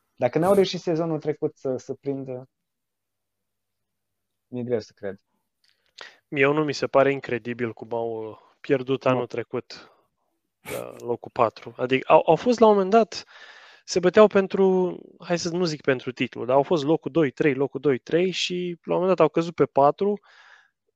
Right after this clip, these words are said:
Speaker 2: Cred că cu vreo patru, cinci etape înainte de final încă nu se gândea nimeni că Leicester o să,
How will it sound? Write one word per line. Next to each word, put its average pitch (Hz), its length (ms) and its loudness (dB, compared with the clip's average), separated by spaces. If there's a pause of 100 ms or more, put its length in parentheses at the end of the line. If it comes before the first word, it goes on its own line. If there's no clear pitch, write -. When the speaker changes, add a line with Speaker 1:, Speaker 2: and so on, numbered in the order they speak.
(340)
Speaker 2:
Cred 214 180 2
că 233 100 0
cu 175 120 -14
vreo 160 120 2
patru, 151 420 2
cinci 156 240 -6
etape 151 280 0
înainte 143 260 -2
de 139 60 4
final 139 360 2
încă 147 280 0
nu 151 200 -4
se 139 160 -4
gândea 139 260 2
nimeni 135 240 0
că 123 80 -6
Leicester 123 260 -2
o 120 60 -2
să, 117 560 -8